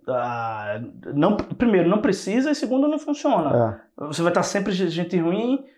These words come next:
Speaker 2: Sim.
Speaker 1: ou gente não preparada, ou gente que não tem fit, ali naquele, na, ou se perpetuando,
Speaker 2: É.
Speaker 1: porque, assim, é o mesmo perfil não aderente.
Speaker 2: Sim.
Speaker 1: Então, não, não resolve, você tem que melhorar o, o, o perfil anyway, mesmo que a pessoa fique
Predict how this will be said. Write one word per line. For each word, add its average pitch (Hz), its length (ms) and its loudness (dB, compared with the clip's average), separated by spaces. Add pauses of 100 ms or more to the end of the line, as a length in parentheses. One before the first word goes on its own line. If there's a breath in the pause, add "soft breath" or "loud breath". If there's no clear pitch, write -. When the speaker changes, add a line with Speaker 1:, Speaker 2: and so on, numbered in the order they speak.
(140 loud breath)
Speaker 2:
Sim. 135 280 2
Speaker 1:
ou 170 280 6
gente 185 260 2
não 185 160 4
preparada, 220 680 2
ou 214 100 4
gente 196 200 -4
que - 60 -12
não 196 120 -6
tem 196 120 -6
fit, 277 560 -2 (300 loud breath)
ali 254 460 0
naquele, 262 720 -2
na, 190 200 -6 (260)
ou 202 80 2
se 196 140 0
perpetuando, 233 640 2
Speaker 2:
É. - 40 -12
Speaker 1:
porque, - 200 -6
assim, 233 260 -6 (180 loud breath)
é 180 100 2
o 180 80 4
mesmo 233 260 -2 (120)
perfil 190 300 -4
não 190 120 -2
aderente. 196 340 2
Speaker 2:
Sim. 135 120 2
Speaker 1:
Então, 180 140 0
não, 370 380 -4
não 247 80 -8
resolve, 277 400 2
você - 80 -18
tem 185 100 -2
que 190 320 -6
melhorar 170 400 4
o, 233 160 0
o, 143 460 -8
o 127 40 -12
perfil 151 500 -4 (460 loud breath)
anyway, 196 640 2
mesmo 170 260 -2
que - 80 -10
a - 40 -8
pessoa 226 280 -8
fique 214 520 -8